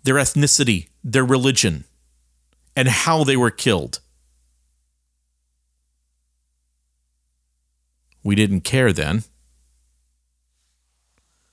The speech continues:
We were too busy keeping up with the Kardashians. But now,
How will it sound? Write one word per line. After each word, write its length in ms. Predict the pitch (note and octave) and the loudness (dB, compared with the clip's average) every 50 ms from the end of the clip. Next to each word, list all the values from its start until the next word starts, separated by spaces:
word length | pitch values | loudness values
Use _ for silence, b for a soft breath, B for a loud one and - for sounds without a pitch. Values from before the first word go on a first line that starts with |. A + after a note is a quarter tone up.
| _ _ _ _ _ _ _ _ _ _ _ _ _ | _ _ _ _ _ _ _ _ _ _ _ _ _
We 80 | A2+ G#2 | -4 -2
were 80 | G2 | -2
too 180 | F#2+ - - G#2+ | 0 0 0 0
busy 300 | F#2 A2+ A2 G#2 G#2 F#2+ | 2 2 2 2 2 0
keeping 360 | - - G#2+ F2+ F#2+ F2 E2+ | -2 -4 -4 -4 -2 -2 -2
up 120 | E2 D#2 - | -4 -4 -6
with 100 | E2 - | -8 -10
the 60 | F2 | -8
Kardashians. 840 | - - F2+ F2 F#2 F2+ F2 - - - - - - - - - - _ _ _ _ _ _ _ _ _ _ _ _ _ _ _ _ _ _ _ _ _ _ _ _ _ _ _ _ _ _ _ _ _ _ _ _ _ _ _ _ _ _ _ _ _ _ _ _ _ _ _ _ _ _ _ _ _ _ _ _ _ _ _ _ _ _ _ _ _ _ | -6 -4 -2 0 0 0 -2 -2 -4 -6 -8 -6 -4 -4 -4 -4 -6 _ _ _ _ _ _ _ _ _ _ _ _ _ _ _ _ _ _ _ _ _ _ _ _ _ _ _ _ _ _ _ _ _ _ _ _ _ _ _ _ _ _ _ _ _ _ _ _ _ _ _ _ _ _ _ _ _ _ _ _ _ _ _ _ _ _ _ _ _ _
But 200 | - A#2 F#2 G#2+ | -2 -2 -2 0
now, 420 | G#2+ A2 A2 F#2 D2+ C#2+ D2+ G2 | 0 0 0 0 0 -2 -6 -8